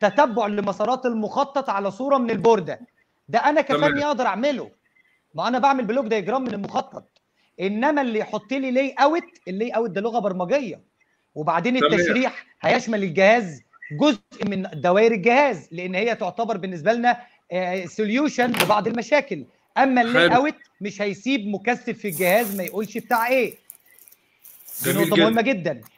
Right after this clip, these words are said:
Speaker 1: اللاي
Speaker 2: يعني
Speaker 1: أوت
Speaker 2: أنت
Speaker 1: هيضم معاك فولتيات الجهاز كلها.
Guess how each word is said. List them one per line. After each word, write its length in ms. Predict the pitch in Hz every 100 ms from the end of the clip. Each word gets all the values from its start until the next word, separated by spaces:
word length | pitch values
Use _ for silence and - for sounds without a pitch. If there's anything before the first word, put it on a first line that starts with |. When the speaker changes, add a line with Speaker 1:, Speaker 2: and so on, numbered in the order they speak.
| _
Speaker 1:
اللاي 220 | 170 220 294
Speaker 2:
يعني 140 | 285 302
Speaker 1:
أوت 80 | -
Speaker 2:
أنت 80 | - 392 339
Speaker 1:
هيضم 580 | - 180 170 285 285 247
معاك 460 | 208 196 254 254 - _ - 170
فولتيات 640 | 156 226 226 226 208 254 247
الجهاز 380 | 160 170 190 -
كلها. 500 | 254 262 285 139